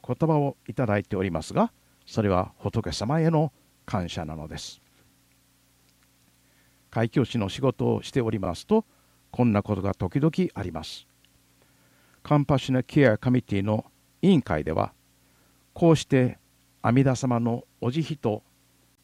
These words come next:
お浄土のあることを皆さんと一緒に喜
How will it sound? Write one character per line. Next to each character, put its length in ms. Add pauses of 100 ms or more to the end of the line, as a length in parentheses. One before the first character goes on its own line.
(160)
お 120
浄 240
土 140
の 180
あ 100
る 80
こ 140
と 120
を 200 (600)
皆 220
さ 160
ん 80
と 180
一 80
緒 180
に 220 (280)
喜 100